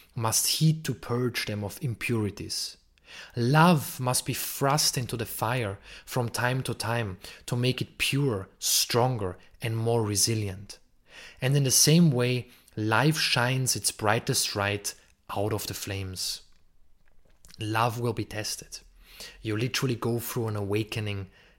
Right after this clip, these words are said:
spiritual awakening, every time you're able to see the bigger picture when you're triggered or when you're in an argument.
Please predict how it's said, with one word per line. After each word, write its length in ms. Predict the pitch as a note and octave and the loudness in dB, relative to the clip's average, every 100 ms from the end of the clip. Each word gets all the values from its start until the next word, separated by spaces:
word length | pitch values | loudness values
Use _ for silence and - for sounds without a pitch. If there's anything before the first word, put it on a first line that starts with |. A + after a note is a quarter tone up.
| _ | _
spiritual 840 | - - - A#2+ A#2+ A#2 - A2+ G#2 | 0 0 0 -2 0 0 -2 -4 -2
awakening, 680 | F#2+ G#2 G#2+ A#2 G#2+ G2 F#2+ - - - | 0 -2 -2 -4 -4 -6 -8 -16 -14 -4
every 300 | A#2+ B2+ B2 | -2 -2 -2
time 320 | A#2 A#2+ A#2+ | -2 -2 -2
you're 260 | A2 A2 | -2 -4
able 260 | B2+ A#2 A#2 | -4 -4 -4
to 140 | B2 | -4
see 160 | G#2 B2 | -4 -4
the 100 | G#2 | -6
bigger 280 | - A#2 A#2 | -6 -4 -4
picture 400 | - - - G#2+ | -4 -4 -4 -4
when 220 | G2+ G2+ | -4 -4
you're 140 | G#2 | -4
triggered 500 | G2+ - B2 A2+ G2 - - - | -4 -2 -2 0 -4 -6 -20 -8
or 120 | G#2+ | -4
when 140 | G#2 G#2+ | -4 -2
you're 140 | A2 | -2
in 80 | G#2 | -2
an 120 | G2+ | -2
argument. 640 | G#2+ A2 G#2+ G2 F#2 - | 0 -2 -2 -6 -8 -12